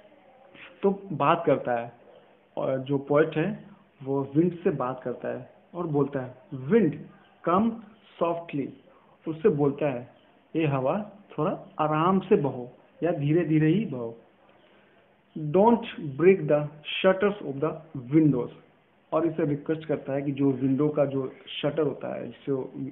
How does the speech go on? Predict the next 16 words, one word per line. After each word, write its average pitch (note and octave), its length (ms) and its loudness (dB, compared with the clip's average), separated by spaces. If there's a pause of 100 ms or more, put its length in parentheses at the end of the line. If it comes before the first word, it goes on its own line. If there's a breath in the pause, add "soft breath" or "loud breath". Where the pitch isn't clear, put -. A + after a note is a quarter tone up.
(140)
खिड़कियाँ D3 420 0
जो C3+ 120 -2
होती B2+ 280 -6
हैं, B2 220 -12 (340 soft breath)
जो C3+ 120 -4
बंद D#3 300 2
करने C3+ 200 0
वाले C3 180 -2
जो C3+ 140 -6
shutters C3+ 240 -8
होते C#3+ 320 -6
हैं, C#3 100 -12 (320 loud breath)
उसको - 220 0
break D3+ 360 2
मत B2+ 240 -4
करो, A#2 260 -10